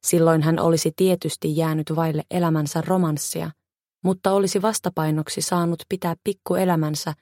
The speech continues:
juuri sellaisena kuin se oli, huolettomana ja sievässä järjestyksessä. Rakkaussuhteissa on painolastinsa, ja saattaa olla, että Joel kantoi mukanaan raskaampaa taakkaa kuin monet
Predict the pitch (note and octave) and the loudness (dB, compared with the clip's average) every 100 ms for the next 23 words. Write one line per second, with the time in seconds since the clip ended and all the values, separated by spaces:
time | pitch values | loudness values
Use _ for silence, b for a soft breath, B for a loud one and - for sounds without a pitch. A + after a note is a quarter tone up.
0 | _ _ A3 G3+ E3 - E3 D#3 D3 - | _ _ 0 0 0 0 0 0 -2 -4
1 | D3+ C#3+ - D#3+ D3+ - D#3+ E3 D3+ D3+ | -6 -8 -4 -2 0 -2 -2 0 -2 -6
2 | _ _ _ _ _ _ G#3+ G#3 F3 D#3+ | _ _ _ _ _ _ 0 2 0 0
3 | E3+ D#3+ D#3+ D#3 _ _ - F3 A3 F#3+ | 0 0 0 -4 _ _ -8 -2 2 2
4 | D#3 - D#3+ D#3+ D#3 - - - - - | 0 -2 -2 -2 -2 -4 -8 -10 -8 -8
5 | - - D3+ _ _ _ _ _ _ _ | -8 -10 -12 _ _ _ _ _ _ _
6 | _ - F3+ G3+ - F#3 - G3 - E3 | _ -2 0 0 0 0 0 -2 -2 -4
7 | D#3 - E3 E3+ E3 F#3+ F#3 D#3+ D3+ D#3 | -4 -4 -4 -2 0 0 2 0 0 -4
8 | - D#3 D3 D#3 - _ _ _ - F3+ | -4 -4 -4 -6 -10 _ _ _ 0 0
9 | G3 G3 - F3 E3+ G3+ F3 D#3+ D#3 _ | 2 -2 0 0 2 2 2 0 -4 _
10 | _ - F3+ F3+ E3+ G#3+ G3 E3 F3+ E3+ | _ -2 0 2 4 4 2 2 2 2
11 | D#3+ D#3+ F3 E3+ D#3+ D#3 D3+ F#3+ - E3 | 2 2 2 2 2 2 0 0 0 0
12 | D#3 D3+ D3+ - F3 D#3 - D#3 - E3+ | 0 0 0 2 2 0 -4 -4 0 2
13 | E3+ F3+ F3+ D#3 | 4 4 2 -2